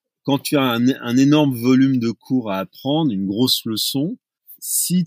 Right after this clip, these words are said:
tu, euh, apprends juste, euh, par cœur les, euh, les, les, les paragraphes, les noms des paragraphes, tu verras comment ton cours s'articule et déjà,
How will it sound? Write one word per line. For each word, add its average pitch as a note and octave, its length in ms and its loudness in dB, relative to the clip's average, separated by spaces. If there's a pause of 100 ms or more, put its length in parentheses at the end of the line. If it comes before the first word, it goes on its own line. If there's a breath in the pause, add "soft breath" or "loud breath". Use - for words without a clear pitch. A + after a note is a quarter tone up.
tu, D#3 440 2
euh, A2 520 0 (460)
apprends C3+ 440 -2
juste, D#3 540 -2 (480)
euh, G2 280 -6
par - 260 -4
cœur E3 340 2
les, G#2+ 400 2
euh, F#2+ 300 -2 (360)
les, G2 340 -6
les, G#2 300 -4
les G#2 160 -2
paragraphes, C3 800 -2
les G#2 80 -4
noms B2+ 180 2
des B2+ 120 2
paragraphes, A#2 680 -4 (380)
tu G#2+ 180 -10
verras C3+ 320 4
comment A#2+ 280 -4
ton A#2 200 -6
cours - 320 -2
s'articule C3+ 840 -4 (460)
et A2+ 120 -4
déjà, D3 640 2